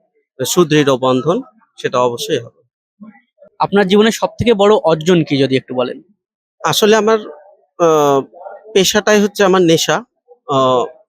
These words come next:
Speaker 1: সেক্ষেত্রে, আহ, শিক্ষকতা একটা পবিত্র পেশা, যেখানে, আহ, আমার উম, সান্নিধ্যে যারা ছাত্ররা আসে,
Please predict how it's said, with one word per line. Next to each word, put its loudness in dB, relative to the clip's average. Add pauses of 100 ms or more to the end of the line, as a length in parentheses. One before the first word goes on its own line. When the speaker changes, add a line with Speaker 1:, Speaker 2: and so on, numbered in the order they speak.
(120)
Speaker 1:
সেক্ষেত্রে, 0 (680)
আহ, 0 (420)
শিক্ষকতা -2 (120)
একটা -2 (100)
পবিত্র 0
পেশা, -2
যেখানে, -2 (460)
আহ, 0
আমার 0 (340)
উম, 0
সান্নিধ্যে 2
যারা 0 (160)
ছাত্ররা -2
আসে, -2